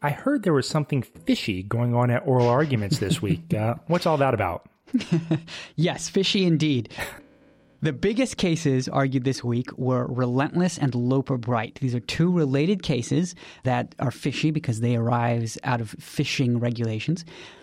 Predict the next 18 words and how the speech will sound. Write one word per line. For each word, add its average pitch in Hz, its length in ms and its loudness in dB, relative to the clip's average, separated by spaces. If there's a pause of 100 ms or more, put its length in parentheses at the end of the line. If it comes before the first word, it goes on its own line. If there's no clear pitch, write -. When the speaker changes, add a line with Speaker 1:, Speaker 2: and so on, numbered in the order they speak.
(100)
Speaker 2:
that 139 240 -2
both 165 320 2
challenge 139 640 0
Chevron 123 720 0
deference. - 640 -8 (340)
Now, 151 140 4
that's 185 260 0
a 254 60 2
doctrine 139 540 0
that 147 120 -4
comes 135 220 0
from 160 100 2
a 151 40 0
case 127 280 0
of 123 80 -6
the 117 60 -2
same 120 320 0
name, 117 320 -2